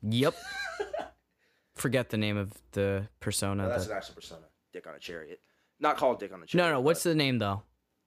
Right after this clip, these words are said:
Speaker 2: I don't know.
Speaker 1: Yeah, I can't think of it.
Speaker 2: But it's, it's a screaming dick,
Speaker 1: It
Speaker 2: so.
Speaker 1: i-, no, it is. Uh,
Speaker 2: <laughs>
Speaker 1: there's, like, you can also play as, like, archangels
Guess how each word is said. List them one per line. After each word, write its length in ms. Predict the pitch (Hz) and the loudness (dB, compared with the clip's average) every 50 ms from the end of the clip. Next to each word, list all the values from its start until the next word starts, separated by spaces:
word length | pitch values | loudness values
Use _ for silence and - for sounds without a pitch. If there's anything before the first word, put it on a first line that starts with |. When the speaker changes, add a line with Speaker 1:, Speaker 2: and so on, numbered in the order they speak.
| _ _ _ _ _ _ _ _ _ _ _ _ - | _ _ _ _ _ _ _ _ _ _ _ _ -2
Speaker 2:
I 120 | 139 143 | 0 2
don't 100 | 139 131 | 2 2
know. 200 | 120 107 101 95 - - | 0 0 -2 -2 -2 0
Speaker 1:
Yeah, 200 | 131 131 127 123 | 2 2 2 2
I 60 | 113 107 | 0 -2
can't 260 | - - 95 90 - | -4 -4 -6 -4 -4
think 200 | 92 90 90 90 | -6 -6 -4 -4
of 80 | 90 | -2
it. 80 | 95 98 | 0 0
Speaker 2:
But 100 | 127 123 | 0 0
it's, 220 | 123 120 - - - | -2 -4 -8 -10 -10
it's 160 | 117 113 - | -10 -6 -6
a 60 | 117 101 | -6 -6
screaming 420 | - - 117 110 101 95 87 87 80 | -6 -4 -4 -6 -6 -6 -12 -14 -12
dick, 260 | 85 76 - - _ _ _ - | -14 -14 -14 -16 _ _ _ 0
Speaker 1:
It 120 | 147 160 185 | 2 4 4
Speaker 2:
so. 60 | 202 | 4
Speaker 1:
i-, 20 | - | 4
no, 240 | - 190 214 214 165 | 4 4 4 4 4
it 80 | 175 180 | 6 4
is. 240 | 175 123 - - - _ - | 4 4 2 -2 -6 _ 0
Uh, 420 | 143 151 151 147 143 143 143 135 131 - - - | 2 2 4 4 4 2 2 0 -2 -4 -10 -16
Speaker 2:
<laughs> 220 | - - - _ - | -18 -20 -10 _ 2
Speaker 1:
there's, 300 | 208 262 277 247 - - | 4 6 6 4 4 4
like, 240 | 185 185 175 - - | 4 4 4 4 2
you 100 | 214 214 | 0 2
can 120 | 269 233 | 4 4
also 460 | 202 202 214 - - 220 202 190 175 151 | 4 4 4 4 4 4 6 6 4 4
play 560 | - - - 175 165 165 165 156 151 147 147 | 0 0 2 4 6 6 6 6 6 6 4
as, 240 | 143 135 127 - - - | 4 2 2 -2 -2 0
like, 200 | 127 123 - - - - - | -2 -2 -2 -4 -6 0 2
archangels 920 | 139 139 143 - - 185 185 196 202 208 233 254 269 269 - - - | 2 2 2 2 2 4 4 4 4 6 6 4 4 2 0 -6 -6